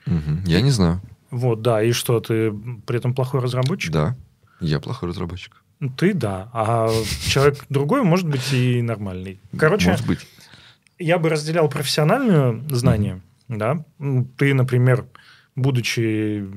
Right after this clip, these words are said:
Speaker 2: профессиональным, не знаю, Java-разработчиком, ты должен знать вот такие вещи.
Speaker 1: Мгм.
Speaker 2: Потому что по работе они тебе пригождаются. Это одна, один аспект, одна половинка. А вторая половинка —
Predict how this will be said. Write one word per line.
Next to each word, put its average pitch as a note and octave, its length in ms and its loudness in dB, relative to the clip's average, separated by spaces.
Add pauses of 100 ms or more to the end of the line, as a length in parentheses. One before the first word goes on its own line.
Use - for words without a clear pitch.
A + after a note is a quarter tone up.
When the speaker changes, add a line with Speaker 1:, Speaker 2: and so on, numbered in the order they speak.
(140)
Speaker 2:
профессиональным, C3 800 2
не A2 60 -4
знаю, G#2+ 180 -4
Java-разработчиком, C3 880 2
ты F3+ 180 4
должен D3 260 4
знать C3+ 240 0
вот A2+ 160 -4
такие - 260 -6
вещи. - 320 -8 (180)
Speaker 1:
Мгм. E2+ 260 0
Speaker 2:
Потому B2+ 180 0
что - 120 -6
по C#3+ 100 2
работе C3 320 2
они D3+ 140 0
тебе C3+ 100 -6
пригождаются. G#2 580 -6 (720)
Это C3 260 4
одна, A#2+ 220 2
один B2+ 320 2
аспект, - 340 -8
одна A2 180 -2
половинка. G#2 480 -8
А G#2+ 40 -8
вторая D#3+ 260 2
половинка — F#3+ 600 2